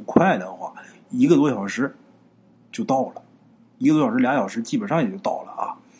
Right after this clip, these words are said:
他扛着这个稍微能慢点儿，但是也没拖太长时间。他中途啊还歇了两起儿，歇了的时候顺带啊给他自己那俩外甥啊又买了点水果，买点李子，买点桃儿啥的。虽说天气不热呀，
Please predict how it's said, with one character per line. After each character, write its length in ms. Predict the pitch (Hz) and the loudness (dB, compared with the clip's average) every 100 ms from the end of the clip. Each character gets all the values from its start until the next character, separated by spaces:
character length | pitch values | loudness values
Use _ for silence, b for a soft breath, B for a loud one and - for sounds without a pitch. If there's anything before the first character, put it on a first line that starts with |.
| b b b | b b b
他 100 | - - | -8 -4
扛 260 | - 147 | 0 2
着 80 | 214 | 4
这 100 | 202 | 4
个 100 | - | 2
稍 180 | - 196 | 2 2
微 100 | 214 | 2
能 160 | 175 | 4
慢 180 | 196 208 | 4 4
点 140 | - 208 | 2 -4
儿， 80 | - | 0
但 160 | 185 | 2
是 80 | 139 | 2
也 60 | 104 | 2
没 200 | 120 170 | 2 0
拖 220 | - 180 | 0 0
太 220 | 175 240 | 2 2
长 240 | 214 104 190 | 2 -4 -6
时 120 | 190 | -10
间。 140 | 214 - _ b b b - | -14 -18 _ b b b -2
他 80 | |
中 180 | 190 226 | 6 6
途 220 | 190 131 | 6 4
啊 260 | 180 - - | 2 0 -8
还 160 | - 139 | -6 -4
歇 320 | - - 214 | -2 2 4
了 80 | 180 | 4
两 200 | 113 113 | 4 0
起 140 | 101 | -2
儿， 60 | - - _ _ _ _ _ _ | -10 -20 _ _ _ _ _ _
歇 300 | - - 226 | -4 4 6
了 80 | 226 | 6
的 60 | 143 | 4
时 100 | 147 | 4
候 80 | 180 | 2
顺 240 | - 196 | 4 6
带 240 | 190 208 117 | 6 6 4
啊 80 | |
给 160 | 104 110 | -2 -4
他 140 | 135 | -4
自 180 | 147 175 | -2 0
己 160 | 127 107 | 0 0
那 140 | 143 | 0
俩 180 | 123 92 | 0 0
外 300 | 156 190 127 | 0 2 2
甥 80 | 104 | -4
啊 160 | 90 120 | -12 -4
又 80 | |
买 220 | 131 107 127 | 0 0 -2
了 80 | |
点 120 | 147 - | -4 -4
水 240 | - 147 | 0 2
果， 180 | 170 110 - 110 - | 2 -2 -8 -12 -6
买 140 | 117 135 | -2 0
点 200 | 151 147 | 0 -2
李 280 | 113 - 127 | -4 -6 -2
子， 160 | 135 | 0
买 120 | 120 | 0
点 160 | 135 110 | 0 -2
桃 220 | - - | -4 -4
儿 140 | 170 196 | 0 0
啥 100 | - - | -2 -12
的。 80 | - - _ _ _ _ b b b b b b - | -18 -20 _ _ _ _ b b b b b b -4
虽 180 | - 269 | 4 8
说 120 | 277 | 8
天 240 | - 254 | 8 8
气 80 | 233 | 8
不 180 | 185 208 | 6 6
热 220 | 240 214 | 6 6
呀， 400 | 101 - - - | 2 -2 -8 -14